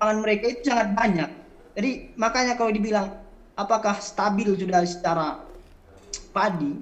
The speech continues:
atau pangan gitu itu tidak. Dan kita pahami lagi kalau pangan ini kan bukan masalah padi juga, banyak lagi masalah pangan di sini.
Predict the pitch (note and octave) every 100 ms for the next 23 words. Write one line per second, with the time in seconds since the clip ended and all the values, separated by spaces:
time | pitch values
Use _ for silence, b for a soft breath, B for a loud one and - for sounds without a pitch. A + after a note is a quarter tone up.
0 | - E3+ F3+ F3+ F3+ F3+ E3 E3+ G3+ G3
1 | G3 F3 - B B - G3 A3+ G#3+ A#3
2 | A#3 A#3 A#3 C#4 C4+ C4 A#3+ B3 B3 C4+
3 | C4+ B3+ A3+ A3 G#3+ G#3 G3+ G#3+ G3+ G#3
4 | G#3 - - - - - G#3+ G3+ E3 D3+
5 | C#3 C#3+ C#3+ D#3 C#3+ - - D3+ D3+ D3
6 | C#3+ C3+